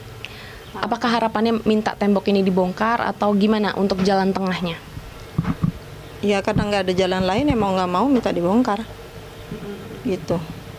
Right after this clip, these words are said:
Speaker 1: Oke. Udah dilakukan mediasi, Bu, sebelumnya?
Speaker 2: Sudah empat kali. Lima kali mau hari ini di kecamatan.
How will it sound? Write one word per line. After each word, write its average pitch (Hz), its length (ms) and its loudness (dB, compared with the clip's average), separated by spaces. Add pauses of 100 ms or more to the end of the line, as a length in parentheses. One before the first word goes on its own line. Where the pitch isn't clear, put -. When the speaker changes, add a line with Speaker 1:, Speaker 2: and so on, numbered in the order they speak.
(360)
Speaker 1:
Oke. 208 320 -10 (320)
Udah 202 160 2
dilakukan 220 480 2
mediasi, 208 480 4
Bu, 294 160 4
sebelumnya? 220 400 4 (480)
Speaker 2:
Sudah 180 320 0
empat 175 240 0
kali. 226 320 0 (880)
Lima 190 240 2
kali 190 240 2
mau 208 160 2
hari 185 320 0
ini 214 160 2
di 208 80 -6
kecamatan. 185 480 -2